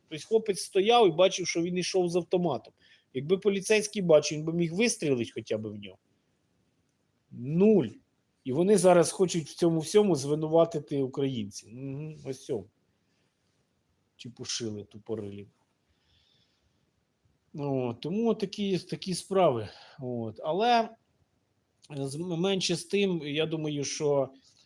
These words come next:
нам має бути менше цікаво, що там на болотах робиться. Більше має бути цікаво нам, що в нас тут робиться. Я думаю, що це найважливіша річ сьогодні, тому що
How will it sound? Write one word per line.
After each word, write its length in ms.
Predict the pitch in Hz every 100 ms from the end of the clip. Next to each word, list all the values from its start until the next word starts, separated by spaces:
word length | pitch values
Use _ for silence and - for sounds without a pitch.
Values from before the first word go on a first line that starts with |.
| _
нам 200 | 139 151
має 280 | 156 151 147
бути 320 | 147 143 147
менше 400 | 143 175 165 -
цікаво, 500 | 127 127 - 143 127
що 160 | 120 143
там 180 | 143 139
на 100 | 139
болотах 640 | 143 147 156 220 214 -
робиться. 520 | 170 170 156 147 143 139 - - - _ -
Більше 400 | 151 180 - 151
має 280 | 156 156
бути 300 | 147 143 143
цікаво 480 | 139 - - 147 143
нам, 180 | 139 131
що 180 | - 139
в 80 | 147
нас 240 | 190 180
тут 180 | 160 143
робиться. 400 | 139 127 120 117
Я 160 | 117
думаю, 360 | 113 120 113 110
що 260 | - 113 110
це 280 | - 156
найважливіша 880 | 151 135 120 120 120 120 120 - 113
річ 220 | 165 165
сьогодні, 460 | - 143 135 123 117
тому 240 | 113 113
що 220 | - 117